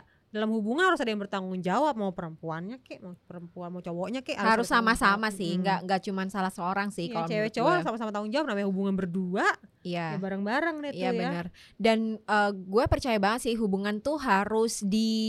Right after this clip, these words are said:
Speaker 2: apa ya, eh, diusahakan bersama.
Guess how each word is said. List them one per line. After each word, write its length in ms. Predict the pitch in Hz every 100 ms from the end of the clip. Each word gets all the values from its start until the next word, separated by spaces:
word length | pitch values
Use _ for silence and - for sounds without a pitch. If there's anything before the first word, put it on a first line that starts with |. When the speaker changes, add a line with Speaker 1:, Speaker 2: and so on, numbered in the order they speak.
| 220
Speaker 2:
apa 200 | 202 208
ya, 300 | 214 170 190 - _ _ - _ _ _ _ _ -
eh, 240 | 214 214
diusahakan 680 | 214 240 247 277 240 277 277
bersama. 380 | 240 247 262